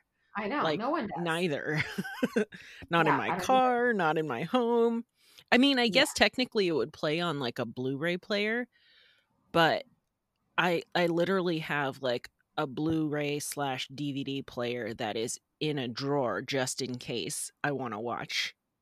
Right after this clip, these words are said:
Speaker 2: a movie
Speaker 1: Right.
Speaker 2: that I can't find streaming for free and happen to have the disc.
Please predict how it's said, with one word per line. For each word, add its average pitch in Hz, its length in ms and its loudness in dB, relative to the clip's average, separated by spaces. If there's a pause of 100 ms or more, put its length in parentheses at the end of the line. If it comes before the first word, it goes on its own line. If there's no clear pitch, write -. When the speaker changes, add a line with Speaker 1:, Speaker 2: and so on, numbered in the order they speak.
Speaker 2:
a 147 80 0
movie 123 400 -4
Speaker 1:
Right. - 20 -6
Speaker 2:
that 123 180 -8
I 120 100 -6
can't - 360 -8
find 127 240 -6
streaming 104 500 -6
for 131 160 -12
free 135 460 -8
and 113 240 -8
happen 120 340 -10
to 110 60 -14
have 104 220 -16
the - 60 -16
disc. - 360 -18